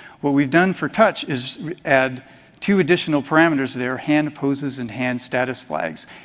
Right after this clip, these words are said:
Hand poses tells you where in space and what direction in space the controllers are facing. This is better than standard controller I M Us, which simply indicate acceleration in a given direction. This is much more precise. It tells you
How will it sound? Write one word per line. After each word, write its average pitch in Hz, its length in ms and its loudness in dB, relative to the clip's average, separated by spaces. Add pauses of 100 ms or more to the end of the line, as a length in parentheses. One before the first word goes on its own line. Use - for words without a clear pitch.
Hand 151 260 4
poses 156 460 4 (140)
tells 156 280 2
you 131 240 -2 (180)
where 160 340 8
in 151 120 2
space 135 500 2 (500)
and 131 140 0
what 147 160 2
direction 147 400 4
in 127 80 2
space 123 460 -6 (180)
the 135 80 2
controllers 120 640 -2 (100)
are 123 160 -4
facing. 120 460 -4 (220)
This 139 120 -2
is 175 140 -2
better 233 260 6
than 175 380 -2
standard 156 540 2
controller 143 440 0
I 139 140 4
M 131 180 0
Us, 131 280 0
which 123 140 -4
simply 147 260 -2
indicate 131 360 0
acceleration 131 640 0
in 123 60 -6
a 127 40 -8
given 123 200 -2
direction. 120 400 -6 (240)
This 147 160 0
is 131 120 0
much 143 240 0
more 135 140 0
precise. 127 460 -4
It 139 80 -12
tells 127 260 -2
you 123 160 -2